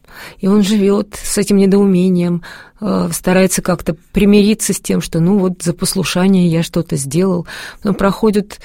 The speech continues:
десять, там, пятнадцать лет, и, э, картина жизни складывается как пазл, и, э, человек понимает, почему когда-то ему сказали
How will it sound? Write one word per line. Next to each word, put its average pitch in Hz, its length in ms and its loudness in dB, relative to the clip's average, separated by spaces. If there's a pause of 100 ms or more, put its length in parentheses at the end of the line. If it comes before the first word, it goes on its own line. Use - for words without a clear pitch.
(220)
десять, 190 460 0
там, 165 160 0
пятнадцать 196 580 0
лет, 277 260 2 (300)
и, 226 360 2
э, 180 300 0 (460)
картина 214 480 2
жизни 226 420 4
складывается 170 840 -2
как - 260 -4
пазл, 240 400 0
и, 196 280 -4 (140)
э, 196 320 0
человек - 320 -2
понимает, 214 560 4
почему 226 560 2 (240)
когда-то 190 460 2
ему 190 240 4
сказали 185 640 0